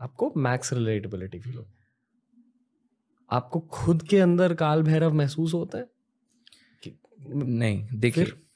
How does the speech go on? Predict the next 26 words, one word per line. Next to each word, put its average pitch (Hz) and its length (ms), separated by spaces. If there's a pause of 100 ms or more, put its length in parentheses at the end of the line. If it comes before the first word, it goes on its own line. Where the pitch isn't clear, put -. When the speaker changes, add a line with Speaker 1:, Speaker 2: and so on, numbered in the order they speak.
(180)
Speaker 2:
मैं 110 120
समझाता 101 500
हूँ। - 180 (280)
काल 113 240
भैरव 110 360
को 113 240
अगर 107 180
आप 107 120
देखेंगे 101 540 (800)
तो 120 60
उनका 120 680 (160)
वाहनम, 113 640
अ, - 40 (680)
कुत्ता 123 280
है। 92 220 (1080)
Speaker 1:
एकदम 156 400
बेसिक 143 480
लेवल 147 200
पर 143 120
आकर 139 320
समझाइए 127 460
कि 147 120
काल 117 480
भैरव 123 260
है 104 120
कौन? 95 280